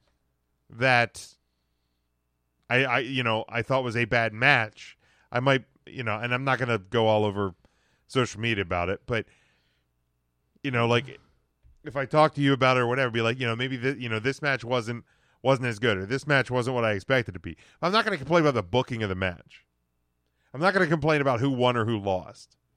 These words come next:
because I don't go to every Hybrid show. I don't have a frame of reference for, you know, who's the champion and who's been fighting for the belt and who's, you know, who's, you know, higher up on, you know, kind of on the, uh,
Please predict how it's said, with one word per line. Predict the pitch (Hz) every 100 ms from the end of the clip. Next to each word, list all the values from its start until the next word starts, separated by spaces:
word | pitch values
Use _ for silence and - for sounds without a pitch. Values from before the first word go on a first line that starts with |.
| _ _ _ -
because | 135 139 143 131 123 - - _ _ _ _ _ _ _ -
I | 131
don't | 185
go | 156 196
to | 190
every | 147 123 123
Hybrid | 113 131 110 101 -
show. | 90 - _ _ _ _ _
I | 147
don't | 165 165
have | 170 165
a |
frame | - 170 175
of | 165 135
reference | 170 - 131 117 -
for, | 131 123 117 - _ _
you | 131
know, | 117 107
who's | 143 156 120 -
the | 123
champion | 123 151 147 135 117
and | 101 107
who's | 135
been | 127 123
fighting | 147 143 139
for | 139
the | 131
belt | 120 135 110 98
and | 104
who's, | 135 120 - _ _ _ _
you | - 123
know, | 107 107
who's, | 127 135 113 - _ _ _ -
you | 127
know, | 113
higher | 117 127 139 139
up | 131
on, | 143 135
you | 127
know, | 120
kind | 113 127 127
of |
on | 123 120
the, | 120 120
uh, | 113 110